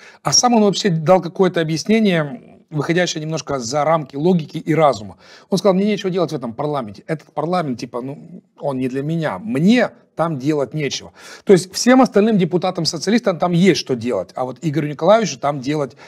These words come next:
нечего. Это ниже его достоинства сидеть в таком парламенте. Ну, а эти там его пусть сидят. Ладно,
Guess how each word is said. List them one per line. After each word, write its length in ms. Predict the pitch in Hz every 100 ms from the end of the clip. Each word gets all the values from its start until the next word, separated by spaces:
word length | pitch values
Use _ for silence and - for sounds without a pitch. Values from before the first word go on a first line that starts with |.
| -
нечего. 400 | 175 139 - 101
Это 240 | - - 139
ниже 240 | 170 143
его 100 | 131
достоинства 420 | 123 - 175 139
сидеть 300 | 127 127 135
в 40 | 123
таком 240 | 127 139
парламенте. 580 | 143 151 143 104 98 - - - _
Ну, 160 | 226 208
а 140 | 190
эти 180 | 180 135
там 160 | 123 123
его 400 | 127 127 107 104 - _ -
пусть 180 | 123 -
сидят. 460 | 131 120 90 _ _ -
Ладно, 420 | 120 107 -